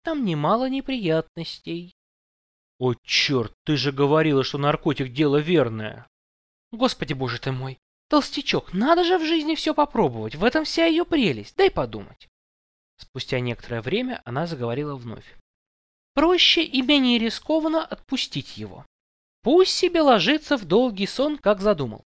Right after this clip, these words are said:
Мы будем в большей безопасности, чем если бы он был мёртв.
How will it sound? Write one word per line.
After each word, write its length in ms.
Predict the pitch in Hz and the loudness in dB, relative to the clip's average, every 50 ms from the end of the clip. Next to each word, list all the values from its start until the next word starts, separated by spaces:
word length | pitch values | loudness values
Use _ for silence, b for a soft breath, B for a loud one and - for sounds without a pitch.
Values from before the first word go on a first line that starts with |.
| _ 156 - | _ -6 0
Мы 140 | - 359 381 | 4 4 6
будем 320 | 339 339 311 302 339 320 233 | 6 4 4 4 4 2 0
в 60 | 190 | -2
большей 500 | 151 139 170 208 220 220 - - 233 220 | -4 0 2 4 4 4 2 0 -2 -2
безопасности, 1040 | 185 214 196 202 214 214 - - 208 208 196 - - - 196 190 - - - 202 - _ _ _ _ _ | -2 0 2 4 2 2 2 2 2 2 2 0 -4 -8 -10 -10 -12 -16 -20 -20 -20 _ _ _ _ _
чем 180 | - - 156 151 | -4 -2 -2 -2
если 400 | 143 139 175 165 - - 143 139 | 0 2 2 2 2 2 0 0
бы 160 | 123 143 143 | 0 0 -2
он 320 | - 151 160 190 202 190 147 | -2 -2 0 0 0 0 0
был 180 | 165 196 220 | 0 0 0
мёртв. 520 | 214 214 180 139 127 127 127 - - - | 0 -2 -2 0 0 -2 -2 -4 -8 -14